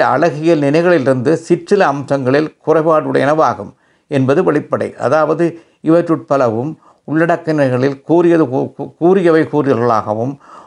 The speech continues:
முன்னைய நூல்கள் தரும் அனுபவங்களையே மீண்டும் மீண்டும் வெளிப்படுத்துவனவாகவும், சொ-, சொல்லலங்காரங்கள் முதலிய உத்திமுறைகளுக்கு முக்கியத்துவம் அளிப்பனவாகவும் உருவானவையாகும். இவ்வாறான ஆக்கமுறைமையானது படைப்பிலக்கிய வரலாற்றில் ஒரு தேக்க நிலையாகவும்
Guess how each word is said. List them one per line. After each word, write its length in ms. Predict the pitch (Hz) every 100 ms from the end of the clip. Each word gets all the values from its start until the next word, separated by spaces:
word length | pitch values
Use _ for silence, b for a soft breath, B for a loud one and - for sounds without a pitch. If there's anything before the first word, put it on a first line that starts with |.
| B
முன்னைய 440 | 131 151 175 180 175 165 - _ _
நூல்கள் 400 | - 160 160 165
தரும் 280 | 160 156 156
அனுபவங்களையே 800 | 127 147 160 156 156 151 156 156
மீண்டும் 420 | 131 147 165 165
மீண்டும் 440 | 165 160 156 160 143
வெளிப்படுத்துவனவாகவும், 1120 | 139 135 139 135 131 131 117 110 101 104 135 131 b b b -
சொ-, 140 | 135 131
சொல்லலங்காரங்கள் 840 | 160 175 185 180 165 160 160 151 151
முதலிய 360 | 156 147 156
உத்திமுறைகளுக்கு 840 | 139 127 - 175 165 147 156 156 143
முக்கியத்துவம் 440 | 135 131 160 139
அளிப்பனவாகவும் 800 | 131 127 135 123 113 98 117 147
உருவானவையாகும். 800 | 160 139 131 120 131 127 101 95 - _ _ _ 147
இவ்வாறான 460 | 147 180 180 175 139
ஆக்கமுறைமையானது 840 | 139 - 156 143 143 131 120 123
படைப்பிலக்கிய 640 | 165 151 151 143 151 139 151
வரலாற்றில் 500 | 143 135 127 - 160
ஒரு 180 | 156 -
தேக்க 360 | 156 160 160
நிலையாகவும் 600 | 143 135 127 101 104 131